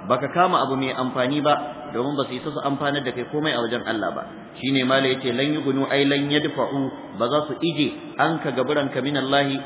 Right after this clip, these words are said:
daga bangaren Allah, min azabihi, na azabarsa, shay'an, wani abu ba. In khalafta al-amra, in ka saba wa umarnin Allah dan ka bi su, walan tattabi'i shari'ata, kuma in baka bi shari'a ba dan ka biye musu,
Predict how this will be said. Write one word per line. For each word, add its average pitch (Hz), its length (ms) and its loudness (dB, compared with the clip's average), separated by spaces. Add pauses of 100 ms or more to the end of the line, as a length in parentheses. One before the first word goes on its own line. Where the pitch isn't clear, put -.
(320)
daga 117 240 -2
bangaren 139 400 0
Allah, 139 320 2
min 139 80 0
azabihi, 131 480 -2
na 131 160 0
azabarsa, 127 400 0
shay'an, 123 320 0
wani 120 160 -2
abu 95 160 -6
ba. 82 160 -6 (800)
In 131 160 2
khalafta 135 560 2
al-amra, 135 320 0
in 135 160 -2
ka 135 160 0
saba 135 320 2
wa - 80 0
umarnin 131 400 -2
Allah 156 240 2
dan 131 160 0
ka 117 80 -4
bi 104 160 -4
su, 92 160 -10 (560)
walan 131 480 2
tattabi'i 143 640 0
shari'ata, 131 560 0
kuma 147 240 -2
in 160 160 0
baka 143 240 0
bi 135 80 -4
shari'a 135 480 2
ba 123 80 4
dan 156 160 2
ka - 80 -4
biye 127 240 2
musu, 113 240 -4